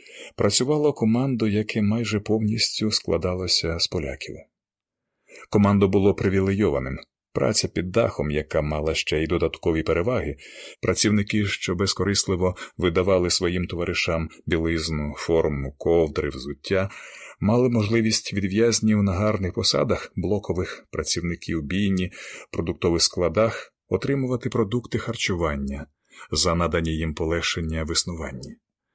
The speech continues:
Отже, місце було хороше, і за допомогою сімдесят шість ми влаштували туди багатьох наших товаришів.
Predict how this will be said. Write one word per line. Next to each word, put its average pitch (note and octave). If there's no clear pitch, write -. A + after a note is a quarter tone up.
Отже, C3+
місце D3
було C3+
хороше, D2+
і G#2
за G2+
допомогою G2
сімдесят F2+
шість -
ми A#2+
влаштували A#2+
туди A2
багатьох F#2+
наших E2+
товаришів. E2